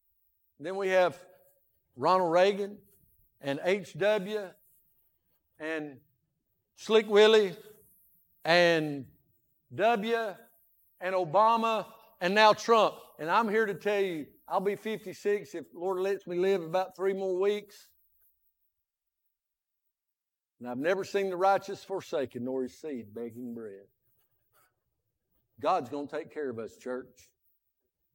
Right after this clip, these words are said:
Don't buy into the fables of institutionalism. Agnosticism says, "You can't know if there's a God, so live it up and don't bother." We can't know if there's a God. That's what agnosticism tells us.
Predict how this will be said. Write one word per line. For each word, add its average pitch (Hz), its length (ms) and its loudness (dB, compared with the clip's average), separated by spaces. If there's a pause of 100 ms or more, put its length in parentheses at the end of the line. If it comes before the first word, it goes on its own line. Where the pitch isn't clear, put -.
(460)
Don't 170 240 -6
buy 165 240 6
into 156 240 -4
the 143 100 -8
fables 139 640 -4 (320)
of 127 100 -6
institutionalism. 143 1120 -8 (240)
Agnosticism 180 1080 0
says, 185 400 -2 (260)
"You 185 120 -10
can't 254 320 -2
know 269 220 6
if - 100 0
there's 185 300 0
a 151 40 -6
God, 180 360 2
so 185 120 -4
live 214 220 2
it 220 80 0
up 269 140 4
and 247 80 -8
don't 269 180 4
bother." 285 400 2 (1800)
We 277 200 0
can't 359 340 0
know 392 280 6
if 226 100 -4
there's 233 280 2
a 185 60 2
God. 139 440 8
That's 254 260 4
what 277 240 8
agnosticism 180 1040 2
tells 170 340 -2
us. - 320 -20